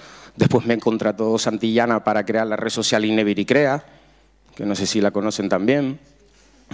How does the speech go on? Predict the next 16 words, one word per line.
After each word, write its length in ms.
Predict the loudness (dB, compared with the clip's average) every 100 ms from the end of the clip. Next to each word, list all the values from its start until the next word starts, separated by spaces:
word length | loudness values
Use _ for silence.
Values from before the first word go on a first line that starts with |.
| 0
Pues 160 | 0 2
yo 80 |
fui 160 | 0 0
uno 240 | 0 2
de 80 | 2
los 120 | 0
creadores 500 | 0 0 2 2 0
de 80 | -2
esa 160 | -2 -2
red, 280 | 2 2 2
junto 300 | -2 0 0
a 80 |
Pepe 200 | 0 -2
Hernández, 800 | -2 0 0 0 0 2 2 0 -4 -10 -12
Carmen 280 | -8 -4 -2
González, 560 | -2 0 0 2 0